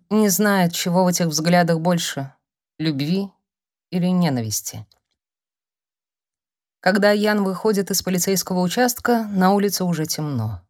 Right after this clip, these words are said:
Ночь сегодня ясная. На небе поблескивают одинокие звезды. Вид этих тихих, скромных созвездий навевает мысли о глухой избушке, откуда в кромешной тьме можно наблюдать ночное небо во всем его великолепии.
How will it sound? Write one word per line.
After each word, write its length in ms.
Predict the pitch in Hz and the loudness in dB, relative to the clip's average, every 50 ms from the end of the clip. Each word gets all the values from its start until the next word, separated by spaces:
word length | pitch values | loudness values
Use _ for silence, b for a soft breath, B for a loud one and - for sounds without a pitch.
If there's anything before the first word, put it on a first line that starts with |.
| _ _ _ _ _ _ _ _ | _ _ _ _ _ _ _ _
Ночь 220 | 170 170 165 170 | -2 -2 0 -2
сегодня 440 | - - 165 151 156 147 147 143 139 | -4 -6 -6 -4 -4 -4 -4 -4 -4
ясная. 600 | 135 147 151 147 - - - 113 110 113 113 - _ _ _ _ B B B B B B B B | -4 -6 -6 -6 -6 -6 -6 -6 -6 -8 -10 -14 _ _ _ _ B B B B B B B B
На 120 | 180 185 | 0 0
небе 220 | 202 208 202 202 202 | 2 2 2 2 2
поблескивают 720 | 180 196 190 202 196 190 - - 196 175 175 185 175 170 | 0 0 0 0 0 -2 -4 -4 -4 -4 -2 -2 -2 -2
одинокие 520 | 170 165 170 165 160 151 - - 156 151 | -4 -2 -2 -2 -2 -4 -6 -8 -8 -6
звезды. 580 | 143 139 127 123 123 110 107 107 101 92 92 90 - _ _ _ _ _ _ _ _ _ _ _ _ - | -6 -6 -6 -6 -4 -4 -6 -6 -6 -8 -8 -10 -10 _ _ _ _ _ _ _ _ _ _ _ _ -2
Вид 360 | 175 196 208 202 - - _ - | 0 0 0 -2 -6 -12 _ -8
этих 360 | 185 190 175 - 196 170 - | -6 -6 -4 -4 -6 -6 -6
тихих, 500 | - - - 208 180 - - 185 170 - | -6 -4 -4 -4 -4 -4 -6 -6 -6 -6
скромных 540 | - - - - 202 196 196 196 190 185 175 | -6 -6 -4 -2 -2 -2 0 0 -2 -2 -2
созвездий 760 | - - 180 165 165 170 190 190 180 160 180 180 170 160 - - _ _ | -2 -2 -2 -2 0 0 -2 -2 -2 0 -2 -2 -2 -2 -6 -10 _ _
навевает 640 | 170 170 175 170 170 170 175 190 185 180 175 - - | -2 0 0 0 2 2 2 2 0 0 -2 -4 -4
мысли 480 | 175 185 190 180 - - 180 175 170 170 - _ _ _ | -2 -2 0 0 -2 -2 -2 -4 -4 -6 -10 _ _ _
о 100 | 170 170 | -4 -4
глухой 500 | 165 156 170 165 170 - 196 180 - 151 | -2 -2 -4 -4 -2 -2 -2 -2 -2 -2
избушке, 580 | 170 147 151 165 208 196 - - - 208 190 175 B B B B B B B B B B B B | -4 -4 -2 -4 -4 -4 -6 -6 -8 -8 -8 -8 B B B B B B B B B B B B
откуда 340 | - 196 - - 240 226 190 | -4 -2 -2 -2 -2 -2 -2
в 60 | - | 0
кромешной 560 | - 220 220 233 233 214 - - 202 196 185 | 0 0 2 2 2 0 0 0 0 0 0
тьме 360 | 175 - - 196 214 233 233 | 0 0 0 0 2 2 2
можно 320 | 220 214 214 208 - 214 202 | 2 2 0 -2 -2 -2 -2
наблюдать 600 | 196 190 185 190 190 170 196 190 190 180 - - | 0 0 0 -2 0 0 0 -2 -2 -4 -6 -4
ночное 500 | - 180 175 170 170 - - 185 185 180 | -2 -2 -2 -2 -2 -4 -4 -2 -2 0
небо 300 | 175 175 180 196 196 190 | 0 0 0 -2 -2 -2
во 140 | 185 180 170 | -2 -2 -2
всем 320 | 170 - - - 208 214 214 | -4 -4 -6 -6 -6 -6 -6
его 200 | 208 202 196 202 | -6 -4 -4 -4
великолепии. 1000 | 190 196 185 180 - 180 175 175 185 180 175 170 - 156 139 139 135 131 127 | -4 -4 -6 -6 -6 -6 -4 -4 -4 -6 -6 -6 -6 -6 -6 -6 -6 -8 -10